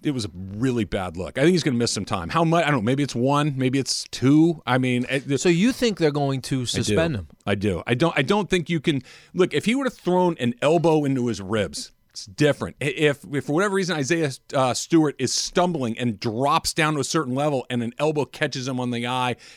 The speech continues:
Speaker 1: and splits him open, it's bloody. It's kinda inadvertent. You, you, especially that overhead camera from behind the basket, that's a bad look for LeBron.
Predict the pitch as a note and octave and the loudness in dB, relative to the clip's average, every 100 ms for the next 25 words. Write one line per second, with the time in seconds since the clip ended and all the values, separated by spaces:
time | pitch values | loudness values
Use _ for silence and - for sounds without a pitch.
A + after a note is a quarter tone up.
0 | - A#2+ - - C#3+ C#3 C3 B2+ C3 A#2+ | -8 -6 -2 0 2 2 0 0 -2 -6
1 | - C#3 C3 B2 - - - - - A3+ | -6 -2 -2 -2 -6 -20 -20 -20 -8 -4
2 | A#3+ - F3 D#3 A2 D#3+ E3 F#2 G#2 D3+ | -2 -2 -2 -2 -2 -2 -2 -4 -2 -2
3 | D3+ D3+ C#3+ C3 - A3 B3+ A3+ E3 C#3 | 0 0 0 -4 -4 -4 -2 -4 -4 0
4 | D#3 E3+ E3 C3 D3 C3+ D3 C#3 A#2 F#2 | 0 0 -2 -4 -4 -2 -2 -4 -6 -4
5 | C3 B2+ F2+ G#2+ B2 D3 F3 - _ _ | -4 -2 -2 -2 -2 -2 -4 -6 _ _
6 | _ _ _ _ _ G#3+ G#3 A#2+ A#2 B2 | _ _ _ _ _ 0 0 0 0 0
7 | G#2 A2 A2 A#2+ G2+ F2 F#2 F2 | 2 0 -2 -2 -4 -4 -4 -6